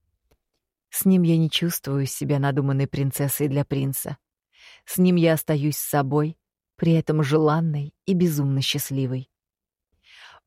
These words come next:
Ужин проходит у нас лучше, чем в любом ресторане. Не хотелось сейчас шумихи, внимания официантов, даже самых изысканных блюд. Хотелось слышать и видеть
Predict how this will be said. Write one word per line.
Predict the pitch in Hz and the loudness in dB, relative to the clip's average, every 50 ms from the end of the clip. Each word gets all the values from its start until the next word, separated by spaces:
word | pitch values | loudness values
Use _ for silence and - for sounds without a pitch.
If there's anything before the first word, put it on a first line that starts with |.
| _ - | _ 0
Ужин | 180 180 156 170 170 160 | 2 2 4 2 2 2
проходит | - 151 151 147 - - 151 135 139 - - | 2 2 0 0 0 -2 -2 -2 -2 -2 -2
у | 143 | 0
нас | 135 139 135 135 127 - - - | 0 0 0 -2 -2 -4 -8 -4
лучше, | - 165 160 160 175 - - 190 | 0 2 2 2 2 0 -2 -6
чем | 160 - - 165 147 135 | -4 -4 -2 -2 -2 0
в | |
любом | 135 147 139 131 139 131 131 | 0 0 0 0 0 0 0
ресторане. | 143 135 - - - 143 143 139 135 131 131 131 131 - _ _ _ _ _ _ _ _ _ _ _ - | -2 -4 -6 -4 -4 -2 -2 -2 -2 -2 -2 -4 -6 -8 _ _ _ _ _ _ _ _ _ _ _ -4
Не | 202 208 190 | -2 -2 -2
хотелось | - 208 208 - - 190 160 131 135 127 - | -2 -4 -6 -4 -2 -2 -2 0 -2 -4 -4
сейчас | - - 147 - - 147 143 135 | -4 -6 -4 -4 -2 -2 -2 -2
шумихи, | - - - 147 139 135 147 170 165 - 143 | -4 -4 -4 -2 -2 0 0 0 -2 -2 -4
внимания | - 127 139 139 139 143 135 135 135 135 127 | -2 -2 0 0 2 2 2 2 2 2 0
официантов, | 127 - - 139 - - 139 139 147 151 143 - 131 - _ _ - - - - - _ - | 0 -2 -6 -8 -6 -4 -2 0 0 0 0 -2 -6 -8 _ _ -20 -20 -20 -20 -20 _ 0
даже | 170 156 151 156 | 0 2 2 2
самых | 147 - - 156 151 151 147 - - - | -2 0 0 0 2 2 0 -2 -4 -4
изысканных | 160 156 143 151 143 - - 156 151 156 156 151 147 | -2 0 0 0 0 0 -2 0 0 2 0 0 0
блюд. | 143 147 143 131 - - - _ _ _ _ _ _ _ _ - - _ _ _ _ | 0 0 0 -2 -2 -8 -20 _ _ _ _ _ _ _ _ -20 -20 _ _ _ _
Хотелось | - 208 196 - 214 196 180 170 156 - | 0 0 2 2 2 2 2 2 2 -2
слышать | - 151 156 160 156 - - 147 - - - - | -2 -2 -2 0 0 -2 -6 -6 -8 -10 -6 -2
и | 156 151 | 0 0
видеть | 135 147 147 139 143 131 | 2 0 0 0 -2 -6